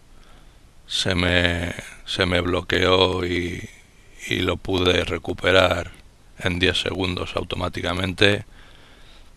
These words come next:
Ah, la han mejorado bastante, ¿eh? Yo no pensaba que, que me iba a sorprender en, en comportamiento tanto como lo está haciendo.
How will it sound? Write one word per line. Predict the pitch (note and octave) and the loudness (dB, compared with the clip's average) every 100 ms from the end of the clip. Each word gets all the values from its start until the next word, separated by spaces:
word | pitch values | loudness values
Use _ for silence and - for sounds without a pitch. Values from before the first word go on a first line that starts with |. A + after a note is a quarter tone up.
| - - - - - - | -20 -20 -20 -20 -20 -10
Ah, | G#2 F#2 F2+ - - | -4 -2 -4 -6 -2
la | F#2 | 0
han | F#2 | 2
mejorado | F#2 - F#2+ F#2 F#2 | 0 0 0 4 4
bastante, | F2+ F2 - F2 F2+ F2 | 2 0 -2 -4 -6 -8
¿eh? | F#2+ G2+ - - | -8 -14 -20 -8
Yo | F#2 | -4
no | F#2 F2+ | -4 -2
pensaba | F2+ F2+ G2 F#2 F2+ | -4 -2 0 0 0
que, | F2+ F2 E2+ E2+ - - - - - - - - - - | 0 0 -2 -8 -14 -20 -20 -20 -20 -20 -20 -20 -20 -16
que | - - | -6 -2
me | F2+ F2+ | 0 2
iba | F#2 | 2
a | F2+ | 2
sorprender | F#2 F2 F2+ F2+ F2+ F2+ F2+ F2+ | 0 -2 -4 -2 4 4 4 2
en, | F2 - - - - - | -4 -8 -14 -20 -18 -8
en | F#2+ | -8
comportamiento | - F2+ F2 F2+ - F2 F2+ F#2+ F#2 G2 F#2+ F#2+ | -4 -6 -4 -6 -2 -2 0 -2 0 -2 -2 -2
tanto | - F#2 F2+ G2 F#2+ | 0 0 0 -4 -2
como | F#2+ F2+ | -4 -6
lo | E2+ | -6
está | - - | -6 -4
haciendo. | F2 - E2+ | -4 -4 -8